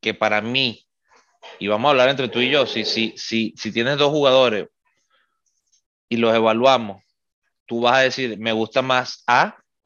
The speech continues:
y yo voy a decir, "Me gusta más B". Y si vamos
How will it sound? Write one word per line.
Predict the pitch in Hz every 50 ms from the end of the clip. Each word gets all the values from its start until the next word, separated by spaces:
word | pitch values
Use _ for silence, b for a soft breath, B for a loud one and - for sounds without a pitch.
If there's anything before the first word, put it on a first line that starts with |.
| _ _ _
y | - 110
yo | 113 113
voy | 117
a | 117
decir, | 117 - 127 123
"Me | 117 113
gusta | 110 110 - - 104
más | 104 104 101 90 87 -
B". | 117 120 101 - - _ _ _ _ _ _ _ _ _ _ _ _ _ _ _ -
Y | - 135 143 143 135
si | - - 123
vamos | 120 117 120 143 165 165